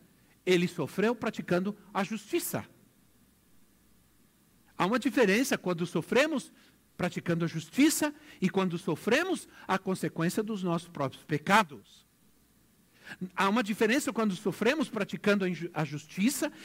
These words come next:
e quando sofremos praticando a injustiça. Nós participamos dos sofrimentos de Cristo quando nós sofremos por causa da justiça.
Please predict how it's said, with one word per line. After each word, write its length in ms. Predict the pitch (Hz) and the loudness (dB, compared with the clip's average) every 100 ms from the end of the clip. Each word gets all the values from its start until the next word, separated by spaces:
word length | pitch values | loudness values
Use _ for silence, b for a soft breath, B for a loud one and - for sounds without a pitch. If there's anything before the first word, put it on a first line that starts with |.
| B | B
e 80 | - | -2
quando 300 | 190 202 175 | 2 0 0
sofremos 640 | 170 165 - 180 220 311 - | -4 -6 -2 0 2 0 -4
praticando 640 | 220 180 143 - 180 240 | -6 -6 -6 -2 0 0
a 60 | 175 | -2
injustiça. 760 | 139 143 - 277 - - 110 - _ _ _ _ _ _ _ _ _ _ _ _ _ _ b b b _ _ _ _ _ _ _ _ _ _ | -2 -8 -2 0 0 -4 -12 -18 _ _ _ _ _ _ _ _ _ _ _ _ _ _ b b b _ _ _ _ _ _ _ _ _ _
Nós 320 | 165 190 277 | 0 2 2
participamos 800 | - 226 - 226 - 262 311 220 - B - | 0 -4 -2 -4 2 2 2 -2 -8 B -4
dos 140 | 202 | 0
sofrimentos 640 | 214 - 170 180 277 254 | 0 0 0 2 2 0
de 100 | 170 | -4
Cristo 500 | - 285 294 - 180 B B - | 2 6 6 4 -6 B B -2
quando 260 | 180 165 | 0 0
nós 400 | 151 165 262 - - - | 0 2 2 0 -10 -6
sofremos 600 | 208 - 202 165 117 - b b | -4 2 2 2 -4 -14 b b
por 160 | 185 190 | -2 0
causa 500 | 185 151 147 185 190 - - _ _ _ _ _ _ - | 2 0 0 -2 -2 -4 -18 _ _ _ _ _ _ -4
da 140 | 143 | -4
justiça. 640 | 135 135 - 120 101 - | -4 -8 -8 -6 -6 -8